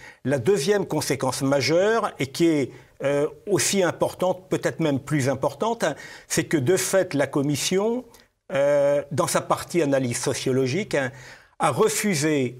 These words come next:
ou n'a pas eu les moyens de f-, prendre la mesure exacte, hein, des abus commis depuis une vingtaine d'années.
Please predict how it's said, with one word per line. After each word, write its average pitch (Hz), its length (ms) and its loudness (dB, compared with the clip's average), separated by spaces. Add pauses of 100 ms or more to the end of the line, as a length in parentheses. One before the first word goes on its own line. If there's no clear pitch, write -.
ou 190 140 2
n'a 170 160 2
pas 175 260 0
eu 170 120 0
les 147 120 2
moyens 151 720 0 (520)
de 123 180 2
f-, 180 240 -2
prendre 185 480 2
la 156 100 4
mesure 156 540 0
exacte, 185 600 0
hein, 175 220 0 (240)
des 135 300 2
abus 156 460 0 (100)
commis 175 460 0
depuis 147 400 -2
une 139 200 -2
vingtaine 165 560 0
d'années. 117 320 0